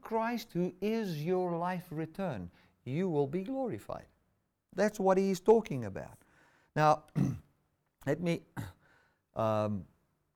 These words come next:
for some of you that's watching this on television, later on, this will be the second session of this program. You can go to our website and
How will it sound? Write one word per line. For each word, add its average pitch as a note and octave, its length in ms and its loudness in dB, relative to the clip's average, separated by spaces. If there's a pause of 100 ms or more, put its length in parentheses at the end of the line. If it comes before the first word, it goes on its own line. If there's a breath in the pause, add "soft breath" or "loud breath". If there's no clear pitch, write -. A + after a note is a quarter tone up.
(420)
for C#3 180 -2
some E3 200 2
of D3+ 80 0
you E3 180 0
that's C#3 220 0
watching D#3 440 -2
this D#3 200 0
on B2 100 0
television, C3 600 0
later F3 280 0
on, A#2+ 140 -6
this D3+ 180 -2
will C3 100 -6
be B2 120 -4
the A2+ 80 -4
second D#3 380 -4
session C3+ 400 -6
of G#2+ 100 -4
this G#2+ 140 -6
program. A#2+ 560 -6
You A2 60 -14
can A2+ 100 -8
go C3 100 0
to C#3 140 -4
our B2 100 0
website C3+ 520 -4
and G2+ 120 -12